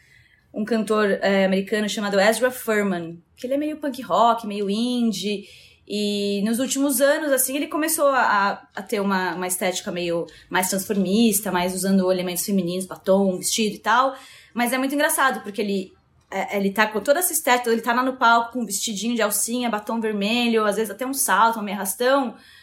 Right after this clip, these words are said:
mas ele, a, a postura dele no palco é muito punk rock no sentido masculino, né? Então ele grita, ele se esguela, uma coisa meio Iggy, Iggy Pop, só que com toda uma roupagem de, de, de mulher. E acho, eu acho muito,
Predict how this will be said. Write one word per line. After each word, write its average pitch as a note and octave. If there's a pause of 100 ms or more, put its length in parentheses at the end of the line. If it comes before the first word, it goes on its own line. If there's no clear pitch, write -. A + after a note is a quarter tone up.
(220)
mas C4
ele, A3+ (240)
a, -
a A3+
postura C4
dele A#3+
no A3+
palco C#4
é A3
muito C4+ (360)
punk B3+
rock B3
no B3+
sentido C4+
masculino, C4
né? G3+
Então C#4
ele C4+
grita, A#3+ (260)
ele G#3
se G#3
esguela, A3+
uma A#3
coisa B3+
meio C4
Iggy, C4
Iggy B3+
Pop, B3 (240)
só -
que C#4+
com F#4
toda G#4
uma F#4+
roupagem E4+ (440)
de, C#4
de, C4+
de A3
mulher. C4 (200)
E -
acho, -
eu B3
acho D4+
muito, D4+